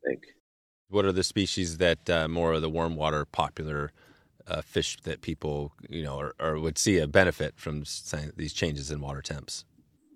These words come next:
Speaker 1: Smallmouth bass are n-, number one. And Maine has already, like, a prolific smallmouth bass fishery. Lefty Kreh said that his favorite smallmouth bass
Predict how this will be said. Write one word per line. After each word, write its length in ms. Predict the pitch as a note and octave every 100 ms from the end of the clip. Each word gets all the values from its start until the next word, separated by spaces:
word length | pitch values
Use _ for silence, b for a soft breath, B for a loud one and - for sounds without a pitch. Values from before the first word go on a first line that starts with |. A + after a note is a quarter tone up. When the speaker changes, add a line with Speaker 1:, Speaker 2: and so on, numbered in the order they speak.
| _ _ _ _
Speaker 1:
Smallmouth 600 | - B2 A#2+ B2+ C#3 C#3+
bass 380 | - F#2+ F#2+ -
are 60 | F2
n-, 220 | E2+ E2 -
number 340 | F#2+ G2 G2 F#2+
one. 440 | F2+ E2 E2 F2 -
And 160 | A2 A2+
Maine 240 | B2+ D3
has 320 | D3+ C#3+ C3 -
already, 680 | G2+ G#2+ F#2 F#2 G2+ A2+ A#2 _
like, 300 | F#2+ E2+ - -
a 60 |
prolific 720 | - - G2 D#2+ E2+ - G2+ -
smallmouth 640 | - F#2 F2 E2 E2 -
bass 340 | E2 - D#2+ -
fishery. 440 | - - G2+ A2 C#3+ _ _ _ _ _ A2
Lefty 360 | A2+ - B2
Kreh 540 | - G2+ F#2+ A#2 D3 -
said 220 | G#2+ F#2+
that 120 | F#2
his 160 | G2 -
favorite 500 | - F#2+ F2+ E2+ -
smallmouth 640 | - G2 F#2 F#2 F2 E2 -
bass 460 | F2 E2+ E2 -